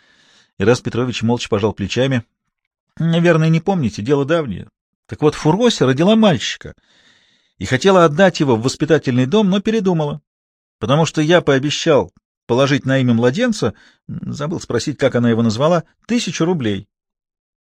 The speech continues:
Вы ведь дадите мне тысячу рублей, господин?» «Тысячу?» Хлоп по плинтусу, мимо. Фандорин, мелко переступая, заскользил вдоль стены.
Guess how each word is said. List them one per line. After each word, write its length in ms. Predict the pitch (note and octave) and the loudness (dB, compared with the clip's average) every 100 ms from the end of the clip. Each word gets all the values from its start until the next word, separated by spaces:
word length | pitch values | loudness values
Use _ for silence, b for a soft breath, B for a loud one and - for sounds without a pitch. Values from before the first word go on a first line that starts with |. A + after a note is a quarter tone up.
| _ _ _ _ | _ _ _ _
Вы 140 | B2+ | 0
ведь 180 | D#3 D#3 | 2 2
дадите 380 | D3+ F3+ B3+ A3 | 0 0 0 0
мне 140 | D3+ | 0
тысячу 280 | B2+ B2 - | -2 -4 -4
рублей, 240 | C3+ B2+ F#2 | -4 -4 -6
господин?» 440 | - C#3 A#2 C#2 _ _ _ _ _ _ _ _ _ | -4 -4 -4 -10 _ _ _ _ _ _ _ _ _
«Тысячу?» 500 | A2+ A#2+ F#3 - G3+ _ _ | -6 -4 -6 -6 -8 _ _
Хлоп 520 | - - F#3+ A#3 - | -12 -2 4 4 2
по 120 | - C3 | 0 0
плинтусу, 600 | C#3+ C3 F#2 - F#2+ G2+ | 2 2 0 -4 -8 -4
мимо. 380 | B2 B2+ F#2 E2+ B B B B | -2 0 -2 -6 B B B B
Фандорин, 480 | A2 A#2 D3+ C#3 C3 | -2 2 4 2 2
мелко 400 | D#3 F#3 F3 C#3+ | 0 0 0 -2
переступая, 600 | C3+ C3 - C3+ D3+ A#2+ | -2 -4 -4 -2 0 0
заскользил 480 | B2 - D3+ C3 G#2+ | -2 -4 -2 -2 -2
вдоль 200 | G#2+ G#2+ | -2 -4
стены. 380 | - C#3 E3+ | -4 -4 -4